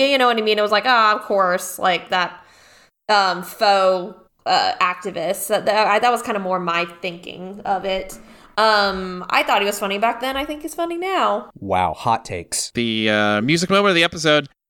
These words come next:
Speaker 3: Um, I know this is not a spoiler for you guys anymore because I said it last week. Um, it's a song called The Commander Thinks Out Loud. It was the last song played. There's not a lot of great songs in this episode. The reason I chose that song is because it's by The Long Winters. The Long Winters, fronted by John
Speaker 2: Bean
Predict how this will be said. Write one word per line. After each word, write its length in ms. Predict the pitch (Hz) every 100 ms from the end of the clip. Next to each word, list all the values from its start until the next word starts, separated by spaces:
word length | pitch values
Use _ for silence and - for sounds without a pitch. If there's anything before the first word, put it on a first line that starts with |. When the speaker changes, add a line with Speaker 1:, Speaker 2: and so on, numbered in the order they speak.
| _
Speaker 3:
Um, 460 | - 127 123 120 117
I 100 | 95
know 140 | 139
this 160 | 127 123
is 160 | 127 -
not 260 | 135 135
a 60 | 131
spoiler 420 | - 139 139 135
for 100 | -
you 140 | 120
guys 180 | 117 113
anymore 280 | 117 117 120
because 200 | 123 120
I 40 |
said 220 | 110 - 120
it 80 |
last 280 | 107 107 -
week. 220 | 107 104 -
Um, 420 | 107 113 110 110
it's 140 | 107 113
a 80 | 117
song 260 | - 131
called 200 | 123 127
The 40 | 120
Commander 420 | 127 139 143 131
Thinks 380 | - 143 127 -
Out 240 | 120 -
Loud. 380 | 120 147 151 147
It 80 | 117
was 100 | 120
the 60 |
last 240 | 117 120 117
song 200 | 120 110
played. 460 | - 143 147 151 143
There's 240 | 127 120
not 160 | 143 160
a 140 | 147
lot 120 | 139
of 80 | 143
great 200 | 139 123
songs 280 | 123 123 143
in 60 |
this 120 | 147 147
episode. 280 | - 151
The 80 | 131
reason 280 | 110 135 -
I 60 | 151
chose 240 | - 139
that 160 | 143 -
song 340 | 127 123 120 -
is 100 | -
because 400 | 110 - 117 113
it's 120 | -
by 260 | - 104 107
The 140 | 98
Long 280 | 107 156 214
Winters. 600 | 226 220 180 151 - - - _
The 100 | 113
Long 240 | 131 165
Winters, 440 | 165 175 160 147 139
fronted 500 | - 127 151 151 143
by 440 | 123 117 110 113
John 260 | - 113
Speaker 2:
Bean 100 | 131